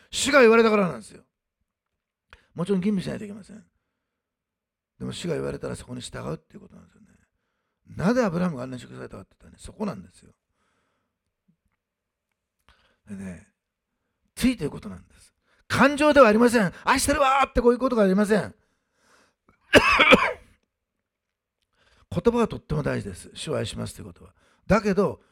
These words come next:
言葉ではありません。中心は。従うことです。「Follow me」って言われたんです。とかね、何でもいいけど、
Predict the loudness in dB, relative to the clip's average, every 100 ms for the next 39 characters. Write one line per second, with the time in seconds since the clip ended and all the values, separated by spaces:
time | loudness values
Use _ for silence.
0 | _ -8 -4 -2 -2 0 -4 -6 -14 -16
1 | -16 -16 -16 -16 -18 -20 _ _ -8 0
2 | 2 2 -2 -8 -18 -20 -20 _ _ _
3 | _ _ _ _ _ _ _ _ _ _
4 | _ _ _ _ _ _ _ _ -6 -4
5 | -4 -8 -12 -16 -20 -20 -20 _ _ _
6 | _ _ _ _ _ _ _ _ _ _
7 | _ _ _ _ -18 -14 -12 -12 -12 -12
8 | -14 -16 -18 -20